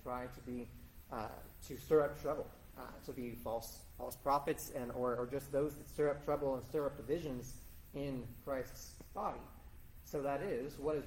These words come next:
really being referred to here. This is what is the marker, or it's one of the markers of what the last days are,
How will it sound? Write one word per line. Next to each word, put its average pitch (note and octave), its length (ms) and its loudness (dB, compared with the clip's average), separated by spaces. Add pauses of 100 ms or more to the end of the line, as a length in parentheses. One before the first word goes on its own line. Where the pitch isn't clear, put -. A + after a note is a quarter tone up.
really E3 260 2
being D3 220 0
referred D#3 380 -2
to C#3 100 -2
here. B2 340 0
This G3 200 6
is G#3 180 2
what F3 140 8
is F3 120 4
the D#3+ 120 2
marker, C3+ 480 0
or C#3+ 520 2
it's A2+ 140 -4
one B2+ 200 2
of E3+ 100 2
the C3+ 60 0
markers B2+ 400 -2
of B2 60 0
what C3 120 2
the A#2 80 0
last C3 380 0
days B2 220 0
are, A#2+ 320 4